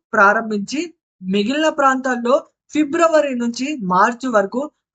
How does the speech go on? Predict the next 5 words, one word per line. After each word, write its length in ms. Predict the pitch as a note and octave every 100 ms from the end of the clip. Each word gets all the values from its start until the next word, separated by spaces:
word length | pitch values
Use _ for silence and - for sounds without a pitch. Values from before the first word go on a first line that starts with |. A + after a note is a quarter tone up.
| E3+
అమలు 260 | F#3 A#3+ C4+
చేయబోతున్నట్లు 720 | C4 B3+ A3+ G#3+ G#3 G3 G3 C4 B3
తెలుస్తుంది. 460 | A#3+ - G#3 F3 F3 _ _ _ _ _ -
దానికి 420 | F3+ G3+ A3+ C4 B3+
సంబంధించి 640 | G#3+ A3 B3 A#3+ G#3+ A#3